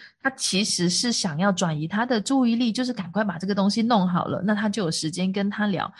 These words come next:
可是怎，怎么知道他弄好的时间就是刚好这个人，呃，这个 Jay 已经到达目的地要下车了。OK，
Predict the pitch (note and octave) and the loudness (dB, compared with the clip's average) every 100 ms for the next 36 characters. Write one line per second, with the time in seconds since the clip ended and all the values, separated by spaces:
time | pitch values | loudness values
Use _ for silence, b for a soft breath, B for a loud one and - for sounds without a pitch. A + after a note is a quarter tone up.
0 | B B - F#3+ B3+ A3+ - F3 D#3+ - | B B -4 -2 -2 -4 0 0 0 -2
1 | D#3+ D#3 F3 A#3 B3+ A3+ G#3 A#3+ B3 G3+ | 0 0 0 0 2 2 0 0 2 2
2 | F3+ A#2+ C#3+ - D#3 F3 G3 G3+ G#3 F#3 | 0 -2 -4 -4 -4 0 2 2 0 0
3 | F#3 F#3+ G3 - - _ _ F#3+ D#3+ C#3+ | 2 2 2 -2 -6 _ _ -4 0 0
4 | C3 C#3 - _ D#3+ C#3+ D3+ F3+ D3+ D#3 | -2 -6 -12 _ 0 2 0 0 0 2
5 | B3 F#3+ - - F#3 A3+ C4+ A3+ D#3 G#3+ | 2 2 0 -2 0 2 2 2 0 0
6 | B3 A#3 A#3 G3+ G3 F#3+ G#3 F#3 - F#3 | 0 0 0 0 -2 -2 -4 -4 0 2
7 | F#3+ - - _ _ _ - D#3+ D#3+ D3 | 2 0 -6 _ _ _ -8 -4 -4 -4
8 | E3+ | -4